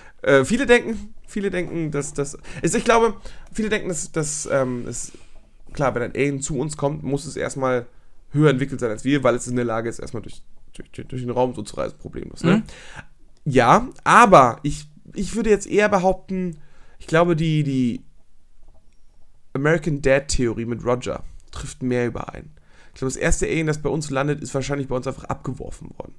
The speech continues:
Speaker 2: Mhm.
Speaker 1: Und die sagt von wegen so, "Boah, ey, wir müssen diesen Vollidioten, wir müssen Steve,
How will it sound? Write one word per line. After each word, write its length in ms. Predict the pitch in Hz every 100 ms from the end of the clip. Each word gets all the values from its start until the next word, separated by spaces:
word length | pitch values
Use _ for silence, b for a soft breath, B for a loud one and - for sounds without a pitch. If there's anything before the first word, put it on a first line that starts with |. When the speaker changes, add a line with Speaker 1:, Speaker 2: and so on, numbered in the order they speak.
| - -
Speaker 2:
Mhm. 220 | 98 156
Speaker 1:
Und 100 | 135
die 60 | 120
sagt 160 | 123
von 160 | - 123
wegen 120 | 120
so, 100 | 113
"Boah, 240 | - - 131
ey, 100 | 127
wir 60 |
müssen 160 | 123 -
diesen 180 | 113 113
Vollidioten, 500 | - 135 127 120 123 B B
wir 80 | 123
müssen 80 | 123 - -
Steve, 280 | - 160 156